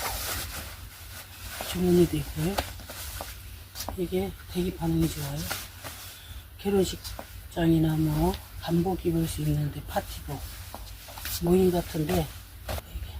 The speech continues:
이렇게 랩으로 돼 있어요. 사이즈 조절이 끈으로 돼 있고, 사이즈는 끈 조절이 되고요.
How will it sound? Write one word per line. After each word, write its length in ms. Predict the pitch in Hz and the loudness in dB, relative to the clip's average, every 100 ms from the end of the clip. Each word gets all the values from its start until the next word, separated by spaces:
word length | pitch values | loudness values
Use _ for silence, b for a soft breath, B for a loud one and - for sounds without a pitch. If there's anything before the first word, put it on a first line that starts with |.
| - - - - - - - - - - - - - - - - - | -10 -12 -12 -10 -8 -6 -6 -8 -8 -8 -10 -10 -12 -14 -12 -10 -4
이렇게 320 | 156 - - 185 - - - - - - - - - - - - - - - - - - - - - - - - - - - - - - - - | -4 -4 -2 -2 -4 -8 -12 -12 -6 -2 -2 -2 -4 -6 -6 -6 -8 -8 -2 0 0 -2 -4 -4 -4 -4 -4 -2 -2 -4 -4 -4 -2 -2 -2 0
랩으로 440 | 160 180 160 147 143 | 4 6 6 2 0
돼 80 | 147 | 0
있어요. 340 | - - - - - - - - | -2 -6 -10 -10 -10 -8 -8 -4
사이즈 240 | 185 160 - - | 0 0 -2 -2
조절이 320 | 151 151 135 - | -2 -2 -6 -4
끈으로 240 | 196 196 | 2 4
돼 180 | 160 151 | 4 0
있고, 300 | 139 - - B B B - | -2 -2 -6 B B B -8
사이즈는 1500 | - 220 220 214 196 190 185 175 180 - - - 196 202 - | 8 10 10 4 2 4 4 2 0 -8 -10 -2 0 0 -2
끈 220 | - 202 | 0 2
조절이 340 | 196 180 160 | 4 4 4
되고요. 480 | 156 147 156 185 196 | 2 0 0 0 -2